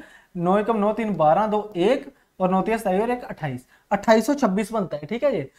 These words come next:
तो अट्ठाईस सौ छब्बीस अगर आप माइनस करोगे इसमें से, तो आपका आंसर कितना आएगा, सेवन सेवेंटी फ़ोर।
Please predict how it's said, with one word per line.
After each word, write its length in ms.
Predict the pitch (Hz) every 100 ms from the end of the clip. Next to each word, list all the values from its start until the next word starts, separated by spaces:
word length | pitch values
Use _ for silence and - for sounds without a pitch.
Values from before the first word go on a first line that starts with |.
| _ -
तो 40 |
अट्ठाईस 380 | 214 208 208 214
सौ 100 | 269
छब्बीस 440 | 269 202 160 247 269
अगर 180 | 240 247
आप 140 | 226
माइनस 380 | 190 185 226 269
करोगे 360 | 214 190 190 202
इसमें 280 | 185 180 156
से, 240 | 208 302 330 - -
तो 60 | 226
आपका 380 | 208 185 180 226
आंसर 300 | 185 180 190
कितना 280 | 180 180 175
आएगा, 180 | 196 302
सेवन 380 | - 185 196 208
सेवेंटी 440 | 180 165 165 226
फ़ोर। 360 | - 254 240